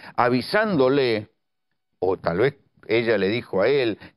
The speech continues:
que estaban la familia aquí en la Argentina,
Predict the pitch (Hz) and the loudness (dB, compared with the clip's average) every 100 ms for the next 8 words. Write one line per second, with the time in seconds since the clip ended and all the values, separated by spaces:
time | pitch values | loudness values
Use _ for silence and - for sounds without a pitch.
0 | - 123 - _ 220 220 202 135 117 98 | -4 -4 -4 _ -2 0 0 0 -2 -2
1 | - 104 151 208 180 117 104 101 95 - | -4 -4 -4 -4 -2 0 0 0 -2 -4
2 | 202 156 104 98 92 - 113 147 190 107 | -2 0 0 0 -2 -2 -4 -2 -2 -2
3 | 90 92 | -2 -4